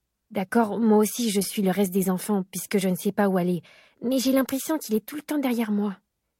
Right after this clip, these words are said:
Et quand j'arrive dans la file d'attente, il est planté derrière moi. « Salut, Ada », dit-il. « Je m'appelle Gabe. »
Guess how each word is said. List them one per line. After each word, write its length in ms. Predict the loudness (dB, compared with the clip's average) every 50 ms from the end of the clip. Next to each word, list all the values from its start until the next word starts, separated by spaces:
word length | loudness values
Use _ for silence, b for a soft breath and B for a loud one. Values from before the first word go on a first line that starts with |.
| _ _ _ _ _ _ _ _ -12
Et 80 | -12
quand 200 | -8 -4 -2 0
j'arrive 300 | 2 2 2 0 0 0
dans 120 | 2 2 2
la 100 | 2 0
file 240 | -2 -4 -6 -4
d'attente, 480 | -2 -2 -2 -2 -2 -2 -2 -2 -4 -4
il 100 | -4 -4
est 60 | -4
planté 400 | -4 -2 -4 -4 -4 -4 -6 -6
derrière 420 | -2 -2 -2 -2 -2 -4 -4 -4 -4
moi. « 240 | -6 -6 -6 -8 -10 _ _ _ _ _ _ _ _ _ _ _ _ _ _ _ _ _ _ _ _ _ _ _ _ _ _ _ _ _ _ _ _ -18
Salut, 460 | -10 -2 -2 0 2 2 4 4 4
Ada », 420 | 4 2 2 2 0 0 -2 -4 _ _ _ _ _ _ _ _ _ _ _ _ _ _ _ _ _ _ -12
dit-il. « 540 | -8 -6 -6 -6 -4 -2 0 0 0 0 -4 _ _ _ _ _ _ _ _ _ _ _ _ _ _ _ _
Je 100 | -4 0
m'appelle 420 | 2 2 2 2 2 -2 -2 -2 0
Gabe. » 360 | 2 4 4 4 2 0